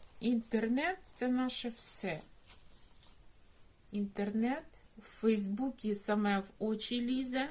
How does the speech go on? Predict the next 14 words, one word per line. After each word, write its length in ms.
саме 420
вискакує, 880
і 100
ти 220
даже 360
не 640
шукаєш, 840
а 60
воно 380
вже 280
в 80
тебе 340
в 120
голові 720